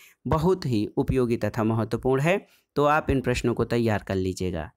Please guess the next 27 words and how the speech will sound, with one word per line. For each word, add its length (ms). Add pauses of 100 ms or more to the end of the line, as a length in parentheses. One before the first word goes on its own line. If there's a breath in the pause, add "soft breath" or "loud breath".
दोस्तों, 260
वीडियो 280
आपको 240
कैसा 280
लगा 220
हमें 220
कमेंट 300
बॉक्स 280
में 120
ज़रूर 280
बताइएगा। 560 (380 loud breath)
वीडियो 260
को 120
लाइक 280
करें, 240
शेयर 280
करें 240
और 120
इस 140
चैनल 260
मार्गदर्शन 520
for 180
सिविल 260
सर्विसेज 400
को 120
सब्सक्राइब 440
करें। 300